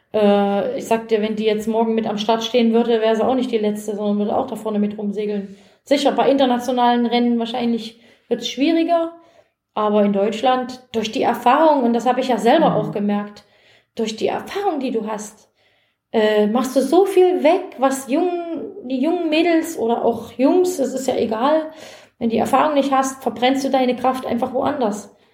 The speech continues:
Speaker 1: Ja, du kannst, wenn du Erfahrung hast und im Feld fahren kannst, äh, da, da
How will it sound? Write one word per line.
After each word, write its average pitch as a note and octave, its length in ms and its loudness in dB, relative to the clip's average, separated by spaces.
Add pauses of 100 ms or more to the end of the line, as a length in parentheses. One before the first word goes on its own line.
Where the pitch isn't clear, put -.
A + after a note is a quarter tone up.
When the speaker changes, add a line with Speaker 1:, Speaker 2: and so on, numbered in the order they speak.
(180)
Speaker 1:
Ja, A3+ 140 -2
du A3+ 100 0
kannst, B3 320 -2
wenn B3+ 120 0
du B3+ 60 4
Erfahrung B3 520 0
hast B3 280 -2
und A#3 120 -2
im A#3 80 0
Feld B3 300 0
fahren B3 260 -4
kannst, A#3 500 -4 (560)
äh, A3+ 520 4 (300)
da, F#3 280 -10
da F#3 120 -12